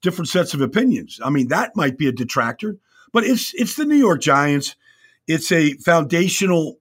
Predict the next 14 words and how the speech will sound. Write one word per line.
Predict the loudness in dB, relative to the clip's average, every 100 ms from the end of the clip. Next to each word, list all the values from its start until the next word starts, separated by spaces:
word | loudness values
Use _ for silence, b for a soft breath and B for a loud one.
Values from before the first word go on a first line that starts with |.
| _
team | -2 0 0
here | 0 0 0 -2 -4
in | 0
the | 2
N | 2
F | 0 2
L. | 2 0 -4 _ b b b b b b
Um, | 2 4 4 2 0
they've | 0
been | 2
around | 4 4 2
since | -2 -4
nineteen | -2 -2 -2 -4
twenty-five. | -2 0 0 2 2 4 4 2 -2